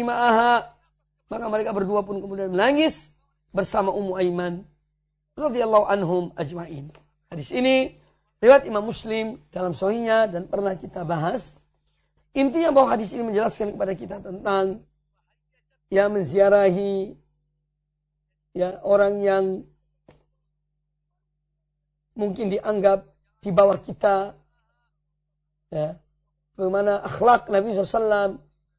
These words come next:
Beliau mendatangi Ummu Aiman. Kemudian Abu Bakar dan Umar ingin mengikuti sunnah Nabi sallallahu alaihi wasallam. Ya, ini menunjukkan ittiba. Ya, mengikuti.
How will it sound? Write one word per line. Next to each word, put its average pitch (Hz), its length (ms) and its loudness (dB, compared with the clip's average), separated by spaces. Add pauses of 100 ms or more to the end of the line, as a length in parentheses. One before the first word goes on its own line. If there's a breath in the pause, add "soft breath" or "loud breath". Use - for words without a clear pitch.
(800)
Beliau 220 200 2
mendatangi 214 520 2
Ummu 208 240 -4
Aiman. 208 440 0 (1800)
Kemudian 196 320 0
Abu 208 160 2
Bakar 226 260 2
dan 214 140 0
Umar 226 400 -2
ingin 226 240 -4
mengikuti 214 420 -4
sunnah 349 600 0
Nabi 277 260 2
sallallahu 240 220 -2
alaihi 269 100 -4
wasallam. 247 240 -6 (1300)
Ya, 180 160 0
ini 226 100 -4
menunjukkan 233 500 -2
ittiba. 247 600 2 (1800)
Ya, 180 320 -6 (580)
mengikuti. 240 600 -2